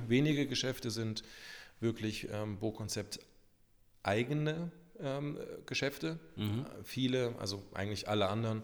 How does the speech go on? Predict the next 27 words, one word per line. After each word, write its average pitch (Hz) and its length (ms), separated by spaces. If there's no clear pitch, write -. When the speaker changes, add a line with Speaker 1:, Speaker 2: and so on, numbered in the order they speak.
Speaker 1:
Bo-Konzept-Geschäfte 101 760
sind 92 160
Franchise-Stores. 85 1000
Speaker 2:
Ja. 110 200
Stärkstes 135 420
Land? 139 360
Stärkster 127 340
Kontinent? 160 500
Speaker 1:
Oh, 143 80
das 123 460
wird 120 440
momentan, 110 920
das 107 160
ist 110 100
schwierig 117 420
jetzt, 98 240
äh, 90 40
ad 95 280
hoc 101 120
zu 95 120
beantworten, 92 520
weil 95 120
die 95 100
letzten 98 400
Monate, 98 580
äh, 95 40
natürlich 95 540